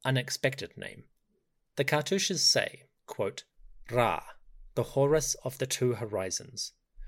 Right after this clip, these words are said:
rejoicing in the horizon, in his name, Shu, that which is in the Aten." End quote.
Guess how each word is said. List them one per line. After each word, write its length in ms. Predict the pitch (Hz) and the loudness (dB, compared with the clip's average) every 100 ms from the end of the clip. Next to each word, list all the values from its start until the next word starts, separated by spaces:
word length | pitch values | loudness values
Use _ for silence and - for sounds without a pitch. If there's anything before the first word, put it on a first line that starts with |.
| - | 4
rejoicing 640 | 147 139 190 - 98 95 - | 6 8 6 4 -2 -6 -8
in 100 | 98 | -8
the 120 | 92 | -6
horizon, 560 | 98 87 80 - - - - - | -4 -2 -2 -4 -8 -14 -12 -6
in 140 | 117 | -2
his 180 | 117 110 | 0 2
name, 420 | 123 127 156 160 - _ | 2 2 0 -6 -12 _
Shu, 520 | - - 147 98 85 - _ _ - | -4 2 4 2 -2 -16 _ _ -4
that 340 | 117 127 - | 2 2 0
which 180 | 135 - | -4 -2
is 140 | 123 | -2
in 220 | - 90 87 | -2 -8 -8
the 120 | 92 | -6
Aten." 500 | 110 104 - - - _ _ _ _ _ _ _ - | -4 -4 -6 -10 -18 _ _ _ _ _ _ _ -2
End 200 | 117 - | -2 -4
quote. 300 | - - | -12 -16